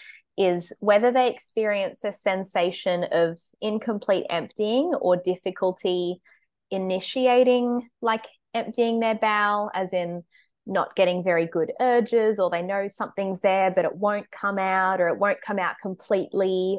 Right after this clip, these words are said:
or they kind of only get part of it out and they can feel like there's still part there, or having to wipe a lot, like they feel like they can't get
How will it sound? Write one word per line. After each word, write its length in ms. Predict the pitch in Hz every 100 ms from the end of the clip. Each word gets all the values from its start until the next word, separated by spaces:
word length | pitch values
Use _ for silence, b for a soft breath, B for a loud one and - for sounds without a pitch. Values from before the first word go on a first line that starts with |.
| -
or 560 | 190 180 175 175 170 180 -
they 80 |
kind 240 | 185 196 190
of 80 | 185
only 200 | 180 185
get 200 | - -
part 320 | - 185 190
of 80 | 196
it 120 | -
out 320 | 185 180 185
and 80 | 180
they 60 | 170
can 160 | 185
feel 160 | - 208
like 160 | 185 196
there's 160 | 190
still 220 | - 190
part 360 | 185 - 180 - -
there, 480 | 185 180 180 180 - b b b -
or 100 | 185
having 220 | 190 190
to 100 | 180
wipe 400 | 180 180 170 175
a 40 | 196
lot, 520 | 196 185 180 180 -
like 160 | 165 165
they 120 | 165 -
feel 120 | 143
like 160 | 180
they 120 | - -
can't 400 | - 175 160 160 _ _ _
get 200 | 180 175